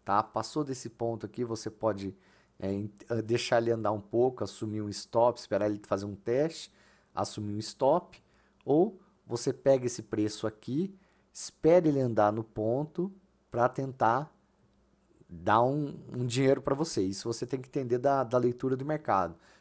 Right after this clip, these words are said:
Com isso, tem aqueles materiais que eu falei pra vocês. Inscreva-se no canal, assista esses vídeos, entre no E A D.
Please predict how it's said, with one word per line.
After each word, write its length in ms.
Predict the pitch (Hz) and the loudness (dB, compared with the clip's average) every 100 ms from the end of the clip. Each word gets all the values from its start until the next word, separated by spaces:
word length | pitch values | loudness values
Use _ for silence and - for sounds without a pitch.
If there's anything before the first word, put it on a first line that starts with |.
| _ | _
Com 100 | - | -2
isso, 220 | 107 - | 0 0
tem 100 | - | -2
aqueles 300 | 151 151 143 | -2 -2 -4
materiais 520 | 143 151 156 143 131 127 | -2 -2 0 0 0 -2
que 80 | |
eu 60 | 135 | -8
falei 160 | 139 135 | -6 -6
pra 140 | 139 | -6
vocês. 580 | 151 151 123 92 - - _ _ | -8 -4 -4 -4 -6 -16 _ _
Inscreva-se 460 | - - 110 117 - | -10 -2 0 0 -4
no 80 | 110 | -6
canal, 640 | - 143 139 139 139 117 - | -2 0 2 2 2 0 -2
assista 480 | 101 - 127 127 110 | -4 -4 -8 -8 -8
esses 340 | - 101 98 | -8 -8 -8
vídeos, 640 | 98 127 139 127 127 - _ - _ | -4 -2 -2 -4 -10 -12 _ -20 _
entre 320 | 120 135 127 | 0 2 0
no 100 | 120 | 4
E 60 | 117 | 4
A 80 | |
D. 340 | 113 110 139 | 4 4 2